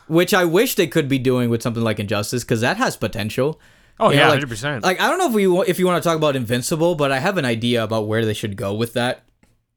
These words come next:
Speaker 2: Mm-hmm.
Speaker 1: And it's kind of in line with, you know, what Japan has been doing with, like, Dra-, D B's, uh, Super and, and Demon Slayer.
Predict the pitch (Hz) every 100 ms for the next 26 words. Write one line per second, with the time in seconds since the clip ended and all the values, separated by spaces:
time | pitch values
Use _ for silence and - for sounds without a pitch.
0 | _ 139 135 151 135 185 190 175 147 135
1 | 131 120 110 - - 131 110 107 110 107
2 | - _ _ 123 120 135 143 131 110 113
3 | 104 107 107 101 98 - 107 104 120 -
4 | 117 107 110 - 123 120 107 101 - 120
5 | 113 104 98 101 - 101 104 117 104 -
6 | 104